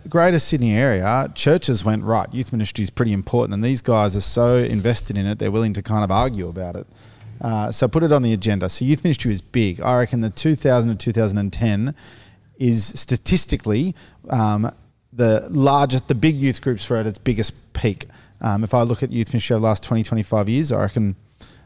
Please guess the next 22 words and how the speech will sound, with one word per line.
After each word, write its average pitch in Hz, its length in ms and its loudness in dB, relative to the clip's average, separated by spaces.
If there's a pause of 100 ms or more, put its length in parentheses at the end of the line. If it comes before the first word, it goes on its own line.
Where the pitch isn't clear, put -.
I - 60 -6
haven't 110 160 0
got 107 80 0
the - 80 -8
stats - 340 0
all 107 140 0
to - 80 -4
mind 104 280 2
at 98 40 -8
the - 80 -6
moment, 104 320 0
but 104 80 -4
I 98 80 0
could 92 220 -4
definitely 120 300 2
pull 110 200 -2
them 101 140 0
out 98 240 0
and 101 120 -2
argue 98 340 -2
that 95 180 -2 (160)
easily. 92 500 -4